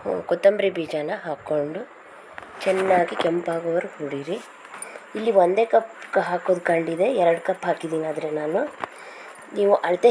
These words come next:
ಹೇಗೆ ತಗೋಬೇಕು ಅಂದರೆ, ಎರಡು ಕಪ್ ಕೊತ್ತಂಬರಿ ಬೀಜ ಆದರೆ,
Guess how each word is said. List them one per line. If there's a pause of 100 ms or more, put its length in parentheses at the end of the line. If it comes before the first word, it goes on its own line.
ಹೇಗೆ
ತಗೋಬೇಕು
ಅಂದರೆ, (720)
ಎರಡು
ಕಪ್ (120)
ಕೊತ್ತಂಬರಿ
ಬೀಜ (160)
ಆದರೆ,